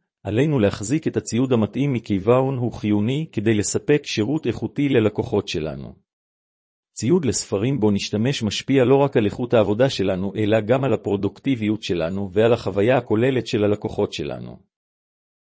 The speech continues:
לכן נדון בחלק מהציוד החיוני למספרות והיכן ניתן למצוא אותו במחירים נוחים. מספריים, מספריים, מספרים.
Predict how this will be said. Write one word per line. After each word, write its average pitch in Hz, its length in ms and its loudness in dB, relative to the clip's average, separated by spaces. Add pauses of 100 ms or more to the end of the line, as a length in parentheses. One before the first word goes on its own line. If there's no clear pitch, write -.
(240)
לכן 151 400 0
נדון 107 400 0
בחלק 110 400 -2
מהציוד 104 480 -2
החיוני 107 460 0
למספרות 104 720 0
והיכן 101 420 0
ניתן 135 320 -2
למצוא 120 360 2
אותו 143 280 4
במחירים 117 580 -2
נוחים. 73 460 -6 (1080)
מספריים, 107 720 2
מספריים, 104 800 2
מספרים. 92 720 -2